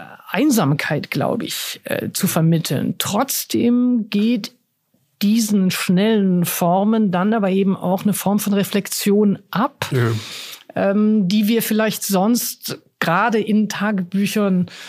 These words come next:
Speaker 1: äh, zu finden hoffen. Also wenn ich vergleichen würde,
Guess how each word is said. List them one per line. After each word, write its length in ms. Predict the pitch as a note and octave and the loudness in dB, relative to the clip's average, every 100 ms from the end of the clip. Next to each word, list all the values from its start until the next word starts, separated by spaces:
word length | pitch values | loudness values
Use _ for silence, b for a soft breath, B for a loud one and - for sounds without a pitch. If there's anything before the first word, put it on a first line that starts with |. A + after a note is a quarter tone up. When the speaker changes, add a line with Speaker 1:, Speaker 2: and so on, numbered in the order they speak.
| B | B
Speaker 1:
äh, 160 | - E3+ | -2 0
zu 140 | E3+ | 0
finden 560 | F#3+ C4 D#4+ A#3 F#3 D3 | 0 2 2 4 2 2
hoffen. 360 | D3 - C#3+ - | -2 -4 -2 0
Also 200 | F3+ F#3 | 2 2
wenn 140 | G3+ | 2
ich 100 | G3+ | 2
vergleichen 640 | G3+ F#3+ F#3 G#3 G#3+ A#3 F#3+ | 0 0 2 0 2 0 2
würde, 420 | G3+ G3+ F#3+ F#3+ | 0 2 0 -2